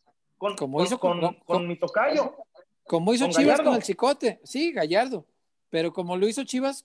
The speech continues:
Speaker 2: con Chicote, que lo quería América, que lo quería no
Speaker 1: Aquí
Speaker 2: sé
Speaker 1: está.
Speaker 2: quién, acá está.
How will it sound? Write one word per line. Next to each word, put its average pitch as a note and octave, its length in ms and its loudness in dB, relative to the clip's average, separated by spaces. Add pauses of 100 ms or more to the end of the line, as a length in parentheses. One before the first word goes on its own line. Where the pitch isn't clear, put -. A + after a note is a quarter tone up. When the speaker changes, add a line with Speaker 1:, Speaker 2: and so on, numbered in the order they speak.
Speaker 2:
con D#3 180 -8
Chicote, A#3+ 520 -4 (560)
que C#3+ 120 -4
lo D3 120 0
quería F3 260 4
América, B3 480 -2
que F#3 120 -8
lo E3 100 -4
quería G3 240 -2
no A#3+ 60 -4
Speaker 1:
Aquí A3 60 0
Speaker 2:
sé A3 60 -6
Speaker 1:
está. A3+ 140 0
Speaker 2:
quién, C4 180 -2 (420)
acá D#3 340 -2
está. F#3 380 -4